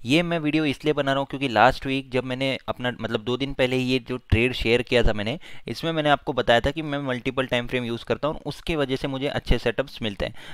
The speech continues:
तो एक कमेंट आ गया था मुझे कि, अ, मल्टीपल टाइम फ्रेम किस तरह से लगाए सिंगल स्क्रीन पर,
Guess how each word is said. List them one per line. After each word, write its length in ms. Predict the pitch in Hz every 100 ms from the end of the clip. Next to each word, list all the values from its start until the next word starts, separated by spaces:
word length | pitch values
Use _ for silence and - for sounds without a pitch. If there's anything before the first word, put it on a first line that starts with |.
| -
तो 80 | 147
एक 180 | 160 -
कमेंट 300 | 135 147 143
आ 60 |
गया 120 | 139 143
था 120 | 143
मुझे 220 | 135 143
कि, 280 | 160 156 143
अ, 120 | 127
मल्टीपल 440 | 120 120 123 123
टाइम 200 | 120 117
फ्रेम 180 | 117 120
किस 220 | 120 123
तरह 160 | - 117
से 140 | 113
लगाए 240 | 113 113 117
सिंगल 340 | - 107 117
स्क्रीन 340 | - - 117 107
पर, 180 | 151